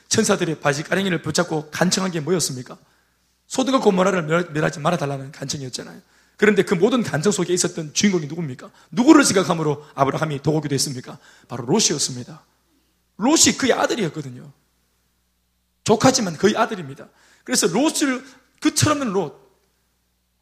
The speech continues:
신앙 없고 천덕꾸러기 같은 그 롯, 어려서부터 아버지 잃고 엄마를 여의고, 어? 고아로 자라가지고 좀 철이 없는 그 롯, 그래서 세상적인 야망을 가지고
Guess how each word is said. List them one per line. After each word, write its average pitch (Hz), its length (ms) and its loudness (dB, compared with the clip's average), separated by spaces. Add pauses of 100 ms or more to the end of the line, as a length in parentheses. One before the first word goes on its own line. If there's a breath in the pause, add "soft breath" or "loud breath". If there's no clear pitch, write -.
신앙 285 320 2
없고 233 600 2 (260)
천덕꾸러기 262 600 0
같은 214 340 -2
그 208 100 -4
롯, 180 400 -2 (380)
어려서부터 262 500 2
아버지 233 380 2
잃고 247 280 0
엄마를 254 300 2
여의고, 202 500 -2 (300)
어? - 360 -6
고아로 247 320 6
자라가지고 180 600 -2 (280)
좀 247 120 -16
철이 339 240 2
없는 247 220 0
그 233 80 -6
롯, 202 380 -2 (580)
그래서 285 420 4 (140)
세상적인 262 580 0
야망을 233 400 4
가지고 196 380 0